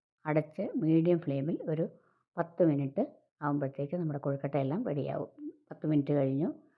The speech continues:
നോക്കിയപ്പോഴത്തെ കണ്ടില്ലേ, നന്നായിട്ട് വെന്ത് വന്നിട്ടുണ്ട്. നമ്മൾ തിളച്ച വെള്ളമല്ലേ ഒഴിച്ച് കുഴയ്ക്കുന്നത്, അത് കാരണം നല്ല സ്മൂത്തായിട്ട്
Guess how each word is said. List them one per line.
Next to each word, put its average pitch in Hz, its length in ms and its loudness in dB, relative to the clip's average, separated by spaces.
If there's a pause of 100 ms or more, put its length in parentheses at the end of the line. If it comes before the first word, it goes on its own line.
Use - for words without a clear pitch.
(680)
നോക്കിയപ്പോഴത്തെ 151 460 -2
കണ്ടില്ലേ, 147 340 0
നന്നായിട്ട് 151 480 2
വെന്ത് 143 220 2
വന്നിട്ടുണ്ട്. 135 360 -4 (100)
നമ്മൾ 170 160 -2 (100)
തിളച്ച 170 240 2 (100)
വെള്ളമല്ലേ 160 500 4 (360)
ഒഴിച്ച് 151 280 -4
കുഴയ്ക്കുന്നത്, 143 420 2
അത് 151 100 0
കാരണം 151 260 0
നല്ല 147 240 -2
സ്മൂത്തായിട്ട് 147 640 -4